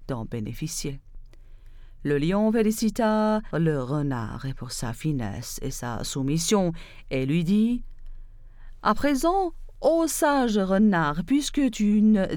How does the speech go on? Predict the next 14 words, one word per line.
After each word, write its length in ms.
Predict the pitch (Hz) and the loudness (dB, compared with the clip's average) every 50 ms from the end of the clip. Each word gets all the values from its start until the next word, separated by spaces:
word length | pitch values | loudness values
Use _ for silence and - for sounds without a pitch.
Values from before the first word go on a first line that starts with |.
| 165 - - | -6 -4 -2
t'es 240 | - 349 381 381 | 0 2 2 0
pas 480 | - - - 269 247 233 220 202 180 165 | 0 0 0 2 2 4 2 2 0 0
considéré 960 | 165 - 147 156 165 - - 214 202 180 208 196 202 196 214 208 196 185 175 - | -2 -4 -4 -4 -4 -2 -2 0 0 2 2 2 2 2 0 0 0 -2 -2 -2
comme 340 | - 196 175 175 175 175 165 165 - - - - - | -2 0 0 0 0 0 -2 -4 -8 -14 -16 -8 -2
notre 600 | 165 165 170 165 160 160 160 156 - - - - - - - | 0 2 2 2 2 0 -2 -4 -6 -6 -6 -8 -8 -6 -2
égal 800 | - 254 302 311 233 196 202 180 165 160 170 180 202 208 214 226 240 - - - - - | 0 2 2 2 2 2 2 4 4 2 2 2 2 2 2 0 0 -4 -8 -8 -4 -4
et 80 | 277 | 0
que 140 | 269 339 339 | 2 2 2
tu 180 | - - 254 220 | 2 2 0 0
t'es 280 | - - 330 339 330 | 2 0 2 2 2
vu 320 | 262 226 226 233 233 254 220 | 2 2 2 4 4 6 6
néant 640 | 208 214 254 294 320 320 294 269 262 247 226 196 - | 8 8 8 6 6 6 6 4 4 4 2 2 0
devant 400 | 147 147 160 151 165 180 208 220 | -2 -2 -2 0 0 0 2 4
nous, 360 | 233 269 294 302 311 302 285 | 4 4 4 4 2 2 0